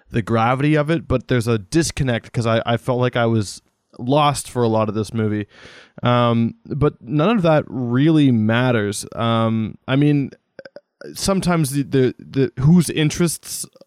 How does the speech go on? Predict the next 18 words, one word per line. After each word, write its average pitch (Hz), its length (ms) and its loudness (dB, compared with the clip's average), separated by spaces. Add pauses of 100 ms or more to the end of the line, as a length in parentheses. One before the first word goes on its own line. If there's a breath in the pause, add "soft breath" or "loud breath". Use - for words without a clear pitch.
and 123 180 0
where 143 120 4
they 131 160 2
are 131 180 2
in 143 100 0
relation 131 360 0
to 135 120 -8
the 139 100 0
fight 135 260 0
is 123 120 -6
confusing, 151 560 0
but 131 240 2 (420 loud breath)
the 143 240 2
overwhelming 156 680 4
style 147 720 2
and 117 220 -2
the 107 60 2
brutality 131 880 2